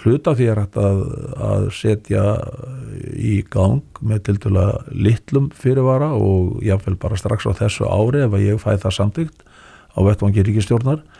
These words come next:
Hitt tekur aðeins lengri tíma á Kvíabryggju að byggja upp. Þar er komið að miklum viðhalds, eh, þáttum og þar þyrfti að fara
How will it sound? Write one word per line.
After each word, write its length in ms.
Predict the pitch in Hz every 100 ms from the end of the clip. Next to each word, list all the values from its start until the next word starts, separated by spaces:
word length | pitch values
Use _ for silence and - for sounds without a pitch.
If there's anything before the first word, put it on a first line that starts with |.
| - - - _
Hitt 240 | 95 127 -
tekur 240 | 113 107
aðeins 300 | 104 107 101 110
lengri 320 | 110 113 107
tíma 380 | - 117 123 107
á 20 |
Kvíabryggju 600 | 110 117 117 123 - 127
að 80 | 101
byggja 320 | 107 104 98 127
upp. 140 | 156
Þar 200 | - 101 104
er 60 | -
komið 320 | 104 113 107 104
að 60 |
miklum 320 | 110 - 113 107
viðhalds, 540 | 123 120 113 - -
eh, 560 | 123 - - - - -
þáttum 560 | 117 120 - 139 117
og 340 | 101 101 104 107
þar 240 | 95 110
þyrfti 300 | 101 107 -
að 60 | 101
fara 260 | 107 107